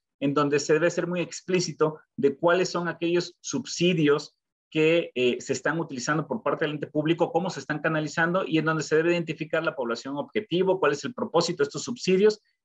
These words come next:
y cuál es la temporalidad de su propio uso. Ahora bien, ¿qué es lo que sucede en la ejecución de un presupuesto? Normalmente, por ejemplo, en el lado del ingreso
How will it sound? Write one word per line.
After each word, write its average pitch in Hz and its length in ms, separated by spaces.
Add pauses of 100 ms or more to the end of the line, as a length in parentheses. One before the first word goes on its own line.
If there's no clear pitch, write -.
(260)
y 190 420
cuál 170 180
es 170 100
la 160 120
temporalidad 143 680
de 120 140
su 113 220
propio 120 380 (100)
uso. 120 360 (420)
Ahora 165 200
bien, 170 320 (380)
¿qué 190 60
es 190 80
lo 196 100
que 175 80
sucede 175 400
en 170 80
la 156 80
ejecución 165 760
de 135 120
un 156 200
presupuesto? 160 580
Normalmente, 147 1080 (320)
por 120 340
ejemplo, 156 500
en 123 180
el 123 100
lado 143 240
del 151 180
ingreso 175 600